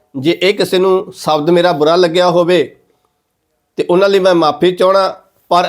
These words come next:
ਇਹੋ ਜਿਹੇ ਟੀਚਰਾਂ ਉੱਤੇ ਜਿਹੜਾ ਸਖਤ ਕਾਰਵਾਈ ਹੋਣੀ ਚਾਹੀਦੀ ਆ ਤਾਂ ਕਿ ਅੱਗੇ ਤੋਂ ਸਾਡੀਆਂ ਜਿਹੜੀਆਂ ਧੀਆਂ, ਸਾਡੇ ਬੱਚੇ ਸਕੂਲਾਂ ਦੇ ਵਿੱਚ ਜਾ ਰਹੇ ਨੇ,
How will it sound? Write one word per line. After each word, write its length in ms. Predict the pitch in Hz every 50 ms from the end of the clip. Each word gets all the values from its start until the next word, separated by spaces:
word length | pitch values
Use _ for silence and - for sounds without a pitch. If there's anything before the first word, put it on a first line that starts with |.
| 170 165 160
ਇਹੋ 100 | 160 175
ਜਿਹੇ 120 | 190 196
ਟੀਚਰਾਂ 480 | 180 190 170 160 151 151 - 175 185 175
ਉੱਤੇ 240 | 165 - - 175
ਜਿਹੜਾ 500 | 165 175 180 185 160 151 156 147 - _ _ _ _ _ _ _ _ _
ਸਖਤ 400 | _ - - 160 156 156 156 -
ਕਾਰਵਾਈ 500 | 175 - 190 180 180 180 175 175 180 190
ਹੋਣੀ 240 | 170 165 165 170 180
ਚਾਹੀਦੀ 400 | 180 180 175 185 196 190 196 185
ਆ 280 | 180 160 160 160 165 - _ _ _ _ _ _ _ _ _ _ _ -
ਤਾਂ 180 | 156 156 175
ਕਿ 180 | 175 190 208 - - 160
ਅੱਗੇ 240 | 156 143 151 190 196
ਤੋਂ 200 | 190 - 196 190
ਸਾਡੀਆਂ 460 | - - 160 160 160 175 180 185 185
ਜਿਹੜੀਆਂ 320 | 175 175 175 196 196 190
ਧੀਆਂ, 560 | 180 185 - 185 160 160 170 180 185 156 117 117 - _ _ _ _ _ _ _ _ _ _ _ _
ਸਾਡੇ 320 | - - 165 165 165 196 190
ਬੱਚੇ 400 | 156 143 156 151 - - 196 185
ਸਕੂਲਾਂ 360 | 196 - 190 185 196 196 190
ਦੇ 80 | 185
ਵਿੱਚ 200 | 175 180 180 -
ਜਾ 280 | 170 151 165 156 160 160
ਰਹੇ 160 | 180 190 202
ਨੇ, 280 | 190 180 147 110 -